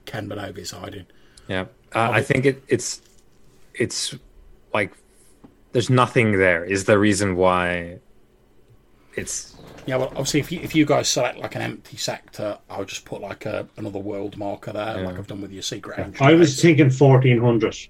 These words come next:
Speaker 3: which is kind of top, r-, like, top right.
Speaker 1: Ju-, just ping it,
Speaker 3: Far
Speaker 1: just
Speaker 3: right.
Speaker 1: ping it, mate.
Speaker 3: Sorry, that one there, yeah.
Speaker 1: Okay, so there's already a system there.
Speaker 2: Yeah. Yeah, that's fine. Uh, it seems,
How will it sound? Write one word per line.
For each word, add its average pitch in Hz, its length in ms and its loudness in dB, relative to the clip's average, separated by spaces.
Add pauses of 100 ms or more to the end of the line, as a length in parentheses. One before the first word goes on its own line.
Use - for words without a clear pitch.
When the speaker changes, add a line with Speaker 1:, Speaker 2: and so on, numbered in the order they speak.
(240)
Speaker 3:
which 110 180 -2
is 107 140 0
kind 104 260 0
of - 160 -4
top, 110 320 -2
r-, 110 140 4
like, 101 200 -2 (340)
top - 280 -2
right. 104 340 0
Speaker 1:
Ju-, 120 140 -8
just - 240 -2
ping 110 220 -2
it, 131 100 -6
Speaker 3:
Far 110 80 -4
Speaker 1:
just 95 160 -4
Speaker 3:
right. - 40 -4
Speaker 1:
ping 113 160 -4
it, 107 100 -8
mate. 110 180 -8 (1080)
Speaker 3:
Sorry, - 180 -8
that 101 160 -4
one 95 100 -10
there, 95 200 -6
yeah. 92 140 -8 (800)
Speaker 1:
Okay, 107 220 -8
so - 140 -8
there's 104 140 -10
already 113 300 -4
a 104 80 -8
system 90 520 -6
there. 110 260 -10 (460)
Speaker 2:
Yeah. 101 160 -4 (580)
Yeah, 131 160 2
that's 127 220 0
fine. 110 260 2 (340)
Uh, 104 40 -6
it 98 160 -8
seems, 107 400 0